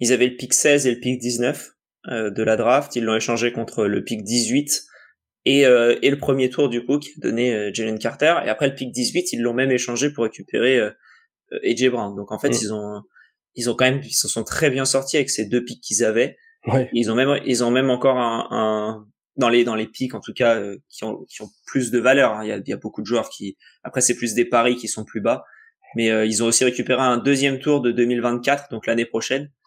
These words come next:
Speaker 1: euh, de la part des Saints encore. Donc,
Speaker 2: Ouais,
Speaker 1: euh,
Speaker 2: ils vont encore être capables de, de le transformer en quelque chose de génial, hein.
Speaker 1: Ouais, voilà, tu peux,
Speaker 2: Franchement,
Speaker 1: tu
Speaker 2: euh,
Speaker 1: peux imaginer que ce deuxième tour, il parte, euh, il parte ailleurs, il aille dans, dans une autre équipe, euh,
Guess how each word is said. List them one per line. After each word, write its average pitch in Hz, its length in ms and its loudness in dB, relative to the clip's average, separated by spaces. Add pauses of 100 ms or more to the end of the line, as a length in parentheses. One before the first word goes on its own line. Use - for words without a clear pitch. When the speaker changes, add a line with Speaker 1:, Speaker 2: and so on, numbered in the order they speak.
(460)
Speaker 1:
euh, 107 380 -2
de 117 100 0
la 117 80 4
part 120 160 0
des 117 80 0
Saints 120 300 0
encore. - 320 -12 (640)
Donc, - 180 -2
Speaker 2:
Ouais, 101 80 -4
Speaker 1:
euh, 104 100 -14
Speaker 2:
ils 120 140 2
vont 117 120 4
encore 117 240 4
être 120 100 -2
capables 120 320 2
de, 104 320 -2
de 113 140 -4
le 107 40 -6
transformer 110 500 0
en 113 60 0
quelque 110 180 -4
chose 104 180 0
de 107 100 0
génial, 101 360 0
hein. 101 120 -8 (720)
Speaker 1:
Ouais, 165 120 2
voilà, 139 200 0
tu 107 140 -6
peux, - 100 -2
Speaker 2:
Franchement, 113 160 6
Speaker 1:
tu 92 80 -6
Speaker 2:
euh, 90 40 -12
Speaker 1:
peux 143 160 4
imaginer 131 520 2
que 135 140 0
ce - 180 0
deuxième 117 460 0
tour, 139 320 2
il 107 140 -4
parte, 120 340 -2
euh, 107 220 -2 (460)
il 95 80 -18
parte - 220 -2
ailleurs, 113 380 2
il 107 120 -4
aille 107 120 0
dans, 101 340 -8
dans 101 120 -10
une 107 180 -10
autre 107 160 -10
équipe, 123 340 -6
euh, 98 300 -8